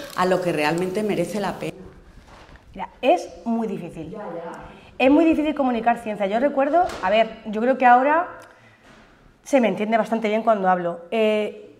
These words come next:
Speaker 2: pero cuesta muchísimo cambiar el lenguaje. Nosotros estamos acostumbrados, y le pasa a muchas profesiones, a hablar nuestro lenguaje. Nuestro lenguaje es el, el lenguaje de la ciencia. Y el lenguaje de la ciencia no es el lenguaje que usan los médicos tampoco.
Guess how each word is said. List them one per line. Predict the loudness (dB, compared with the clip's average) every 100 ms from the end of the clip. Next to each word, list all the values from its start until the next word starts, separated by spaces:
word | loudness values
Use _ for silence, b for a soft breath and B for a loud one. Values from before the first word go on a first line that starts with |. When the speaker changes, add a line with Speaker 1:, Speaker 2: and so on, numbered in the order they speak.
| 0
Speaker 2:
pero | 4 4 6
cuesta | 4 4 2
muchísimo | 2 2 -2 -2 -2 -2 0 -2 -4 -18 -20 _ _ 2
cambiar | 2 4 0 0
el | 0
lenguaje. | -2 -6 -10 -14 -20 b b _ _ b b b
Nosotros | -2 0 2
estamos | 2 2
acostumbrados, | 0 0 -2 0 2 2 0
y | -4
le | 0
pasa | 2 2
a | 2
muchas | 2 -2
profesiones, | -2 -4 -2 0 -2 -4 B B B
a | 0
hablar | 4 2 4
nuestro | -2 -2 -4
lenguaje. | -2 -4 -6 -8
Nuestro | -8 -6
lenguaje | -2 0 0
es |
el, | -2
el | -2 -2
lenguaje | -2 0 0
de |
la | -4
ciencia. | -4 -8 -6 -8 -10 b b b b
Y | -2
el |
lenguaje | 2 2 4
de | 2
la | 2
ciencia | 0 -2 -2 -2
no | -4
es | -4
el |
lenguaje | -2 -2 -4
que | -8
usan | -8 -8
los | -8
médicos | -10 -10 -10
tampoco. | -10 -8 -6 -6 -8